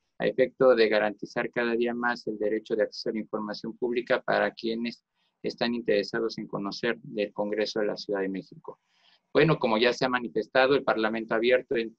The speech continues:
en esta manera de interacción ciudadana que va justamente a dar las condiciones necesarias para que la población conozca qué hacen las personas legisladoras, por qué legislan, por qué toman una votación en un sentido,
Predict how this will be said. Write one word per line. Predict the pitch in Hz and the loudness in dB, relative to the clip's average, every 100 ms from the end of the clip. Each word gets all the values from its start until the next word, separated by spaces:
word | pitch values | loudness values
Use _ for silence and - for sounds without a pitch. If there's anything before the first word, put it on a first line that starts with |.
| _ | _
en | 113 | -8
esta | 113 - | -8 -6
manera | 117 107 113 113 | -4 -2 -2 -2
de | |
interacción | 107 107 101 98 - 123 120 | -2 0 0 -2 -2 0 -2
ciudadana | - 104 110 117 117 - _ _ _ - | -2 0 0 0 -4 -6 _ _ _ -4
que | 113 113 - - _ _ 135 | 0 0 -2 -14 _ _ 0
va | 127 143 | 2 2
justamente | - 143 - 135 131 127 139 131 | -2 -2 0 2 0 2 0 2
a | 113 | 0
dar | 117 127 | 0 0
las | 127 - | -2 -2
condiciones | 113 107 - 117 117 | -8 -8 -6 -6 -6
necesarias | 117 - 98 113 113 113 | -6 -6 -6 -2 -2 -2
para | - 107 101 | -4 -4 -4
que | 101 101 | -2 0
la | 98 | 0
población | 107 101 101 - 123 120 | 0 0 0 -2 -4 -4
conozca | 107 110 123 127 - 120 _ _ | -4 -2 -2 -2 -6 -6 _ _
qué | - 139 | 0 2
hacen | 139 139 135 117 | 2 0 -4 -4
las | - | -4
personas | 113 107 120 120 113 | -4 -4 -6 -4 -2
legisladoras, | 107 98 98 98 98 113 120 151 - _ _ _ | -2 -2 -2 0 2 4 4 2 -4 _ _ _
por | 110 107 | -2 -2
qué | 127 123 | 0 0
legislan, | 127 - 135 135 120 117 | -2 -2 -2 0 0 -2
por | 113 110 | -4 -4
qué | 117 | -2
toman | 123 117 117 | -2 -2 -2
una | 113 113 | -2 -2
votación | 104 101 98 - 120 120 - | -2 -2 -6 -6 -6 -6 -8
en | 113 | -8
un | 117 110 | -6 -8
sentido, | - 104 - 123 117 117 | -8 -12 -8 -4 -2 -4